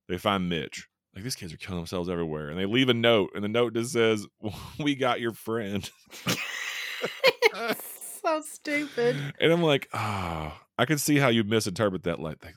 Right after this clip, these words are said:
Speaker 1: they can't, they got our friend." You know what I mean? Like, not like, "Hey, we have your friend, come get her. We got your friend." And then it turns into,
Speaker 2: We g-, we
Speaker 1: "We
Speaker 2: got
Speaker 1: got
Speaker 2: your
Speaker 1: her.
Speaker 2: friend."
Speaker 1: Your friend.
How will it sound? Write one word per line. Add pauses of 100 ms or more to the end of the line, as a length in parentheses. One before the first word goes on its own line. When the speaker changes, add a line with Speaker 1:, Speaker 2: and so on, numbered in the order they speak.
Speaker 1:
they
can't,
they
got
our
friend." (160)
You
know
what
I
mean?
Like, (180)
not
like,
"Hey,
we
have
your
friend,
come
get
her. (160)
We
got
your
friend." (340)
And
then
it
turns
into,
Speaker 2:
We
g-, (380)
we
Speaker 1:
"We
Speaker 2:
got
Speaker 1:
got
Speaker 2:
your
Speaker 1:
her.
Speaker 2:
friend." (260)
Speaker 1:
Your
friend.